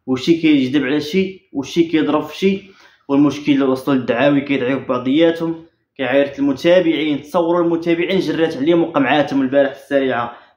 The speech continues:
مازال سعاد راه اعتذرت، سعاد اعتذرت، سعاد بعدا. سمعوا خوتي الترشيم، بنادم قليل الاصل، بنادم ما فيش الخير.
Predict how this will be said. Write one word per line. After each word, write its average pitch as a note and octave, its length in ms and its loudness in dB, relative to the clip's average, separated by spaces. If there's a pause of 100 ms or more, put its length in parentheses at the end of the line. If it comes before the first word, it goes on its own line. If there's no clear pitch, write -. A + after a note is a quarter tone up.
مازال C3+ 300 0
سعاد - 340 2
راه D3 60 4
اعتذرت، C3 640 0
سعاد A2+ 300 -6
اعتذرت، D#3+ 840 0
سعاد C3+ 300 -4
بعدا. A2+ 360 -8 (400)
سمعوا C3+ 640 2
خوتي C3 240 -12
الترشيم، B2+ 540 -6
بنادم C#3 380 0
قليل C3+ 280 0
الاصل، C3+ 680 0 (340)
بنادم E3 480 4
ما E3 120 2
فيش E3+ 240 -4
الخير. E3+ 640 0